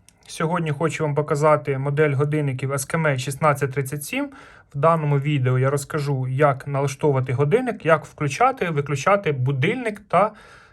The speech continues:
сигнал кожного часу. Е,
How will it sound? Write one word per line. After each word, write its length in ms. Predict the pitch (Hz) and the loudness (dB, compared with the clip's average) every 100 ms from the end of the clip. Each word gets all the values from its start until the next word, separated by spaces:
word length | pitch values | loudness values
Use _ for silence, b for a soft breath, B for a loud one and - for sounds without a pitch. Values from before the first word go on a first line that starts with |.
| B | B
сигнал 600 | - 170 147 139 120 120 | -8 -2 2 4 2 0
кожного 340 | - 131 131 131 | -4 -2 0 -2
часу. 440 | 127 117 - 131 - _ B B B B B B | -2 -4 -6 -14 -14 _ B B B B B B
Е, 80 | 135 | -6